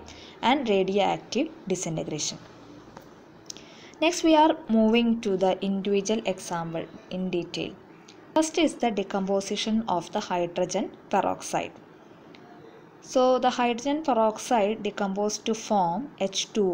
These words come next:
O plus oxygen. So the reaction constitute within a two steps. First is the decomposition of the, uh, hydrogen peroxide to form the water and nascent oxygen. It is a very slow reaction.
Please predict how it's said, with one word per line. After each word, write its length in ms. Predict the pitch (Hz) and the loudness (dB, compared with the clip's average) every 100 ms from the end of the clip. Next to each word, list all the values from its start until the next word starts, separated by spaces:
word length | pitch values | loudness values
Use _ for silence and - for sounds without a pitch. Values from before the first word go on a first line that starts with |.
| - | 2
O 100 | 190 330 - - | 2 2 -4 -10
plus 420 | - 196 233 - - - - - - - | 0 2 2 -4 -14 -20 -20 -20 -4 2
oxygen. 560 | 196 190 175 160 160 - - - - - - - | 4 2 -8 -8 -10 -14 -20 -20 -20 -20 -18 0
So 120 | 277 | 2
the 140 | 262 269 | 4 4
reaction 580 | 262 269 294 - 349 370 254 | 4 4 2 0 -2 0 2
constitute 640 | 233 233 - 233 208 - - - - - - - - - | 2 0 -2 -2 -2 -6 -16 -20 -20 -20 -20 -20 -20 -2
within 440 | 214 214 226 208 | 2 2 2 0
a 160 | 190 285 - - | 0 -2 -6 0
two 400 | 247 254 302 320 | 2 4 2 0
steps. 540 | - - 185 185 - - - - - | -8 0 0 0 -10 -18 -20 -8 0
First 240 | 233 233 | 0 2
is 140 | 262 254 | 0 2
the 140 | 262 | 0
decomposition 840 | 214 208 208 208 214 233 226 240 240 | 0 0 0 2 0 0 -4 -2 0
of 220 | 226 226 - | 0 0 0
the, 140 | 240 233 - 202 | 2 2 0 -2
uh, 300 | 196 190 185 | 0 0 0
hydrogen 420 | 185 208 196 214 | 0 0 2 0
peroxide 540 | 220 202 190 - 226 226 | 2 2 2 0 -4 -2
to 80 | 208 | -6
form 440 | - 202 190 277 214 | -2 2 4 2 0
the 40 | |
water 520 | 180 180 180 - 208 269 - | 2 2 2 2 2 2 0
and 360 | 180 180 359 - - - 208 | -2 0 -2 -6 -20 -6 2
nascent 480 | 226 269 277 311 | 4 4 4 4
oxygen. 560 | 208 175 - 180 185 294 | 4 2 -2 -6 -6 -4
It 140 | - 214 | -4 -2
is 200 | 233 277 | -2 0
a 60 | 285 | 0
very 380 | 214 208 247 | 2 0 2
slow 340 | 349 - 190 196 | 0 0 0 2
reaction. 480 | 185 170 - - | 2 0 -2 -8